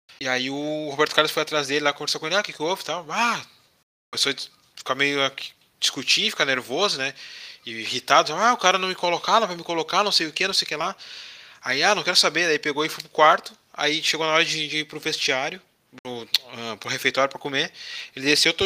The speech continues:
quieto, né? Aí, né, o Filipão já se ligou, né? Aí o, ele pegou, comeu e, e voltou pro quarto.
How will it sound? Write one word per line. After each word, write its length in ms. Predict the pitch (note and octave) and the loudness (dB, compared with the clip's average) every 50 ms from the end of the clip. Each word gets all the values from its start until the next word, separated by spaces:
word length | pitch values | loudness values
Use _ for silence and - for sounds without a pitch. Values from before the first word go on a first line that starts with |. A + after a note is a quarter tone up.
| G3+ G3+ | 0 0
quieto, 320 | - - F#3 F#3 G3 - | 2 4 4 4 4 4
né? 180 | E3+ D3 C#3 C3+ - - - - - | 0 0 2 2 0 -2 -10 -8 0
Aí, 260 | B2+ B2 B2+ C3+ D3 - _ - _ _ _ _ - - | 4 6 6 6 4 0 _ -20 _ _ _ _ -6 -4
né, 120 | C#3+ E3 F3+ | -4 -4 -4
o 100 | F3 D3 | -6 -4
Filipão 320 | - C#3+ C#3+ - C#3+ C#3 | -4 -4 -2 -2 -4 0
já 260 | C#3+ D#3 D#3+ E3 D#3+ - _ _ _ _ _ _ _ _ _ - | 2 2 0 0 -4 -12 _ _ _ _ _ _ _ _ _ -4
se 80 | - D#3 | -4 -2
ligou, 300 | D#3+ E3+ - E3 F#3 F3+ | -2 -2 0 0 2 2
né? 180 | D#3+ D3+ D3+ - _ _ _ _ - _ _ _ _ _ _ _ _ _ _ _ _ - - | 2 -2 -2 -8 _ _ _ _ -20 _ _ _ _ _ _ _ _ _ _ _ _ -20 -12
Aí 120 | - A2+ A#2 | -10 -8 -8
o, 420 | A#2+ A#2+ B2 B2+ C3+ C3+ C#3 C#3 | -8 -8 -8 -6 -4 -2 0 0
ele 120 | C3+ C3+ | -2 -2
pegou, 280 | - - C#3+ C3 C3 C#3 | 0 0 0 2 2 -2
comeu 480 | - - D#3+ D3+ C#3+ C#3+ D3+ E3 F3 F3 | -4 -4 0 2 4 4 4 4 4 2
e, 360 | F3+ F#3 F3+ F3 F3+ F#3 F#3 | 2 0 -2 -4 -8 -12 -14
e 20 | |
voltou 340 | E3+ - F3+ F3 F3 F#3 F3 | -8 -4 -4 0 0 0 -2
pro 80 | F3 - | 0 6
quarto. 340 | F#3 E3+ E3 D#3+ - - | 6 6 6 6 2 -8